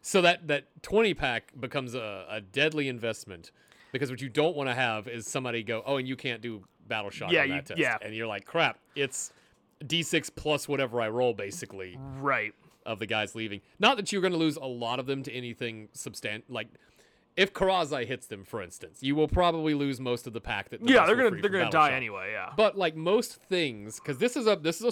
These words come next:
Speaker 1: Stormcast profile you have here.
Speaker 2: Yep.
Speaker 1: Uh, just with much worse bravery and movement. Um, but, like, I can tell you from experience,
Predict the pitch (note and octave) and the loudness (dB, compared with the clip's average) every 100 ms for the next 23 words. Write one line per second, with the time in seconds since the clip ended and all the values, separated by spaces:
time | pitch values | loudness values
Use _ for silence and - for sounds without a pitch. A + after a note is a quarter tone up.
0 | - C#3+ C3+ C3+ D3 - G#2 G2 F2 A2 | 0 -2 0 -4 -4 -4 -4 -4 -6 -6
1 | A2+ G2+ F#2 G#2 C3 - D#3+ _ _ A#2 | -6 -8 -10 -8 -2 -2 -2 _ _ -2
2 | A2 B2+ B2+ - D3+ E3 D3 C3 - - | -2 -4 -6 0 0 2 0 0 -2 -12
3 | A2+ C3+ B2+ A#2 A2 G#2 G2+ F#2+ G#2+ - | -4 0 0 -2 -4 -6 -8 -10 -12 -16
4 | _ _ _ _ _ C3 B2+ A2+ G#2 G#2 | _ _ _ _ _ 0 2 2 -4 -12
5 | B2+ D3 C#3+ D3+ C#3 B2 - _ _ _ | -4 -4 -2 0 0 -2 -10 _ _ _
6 | B2 D3 C#3+ F#3+ F#3 F3+ D3+ G3 F#3+ C3 | -2 0 2 2 2 -4 -4 0 2 2
7 | G#2 | -4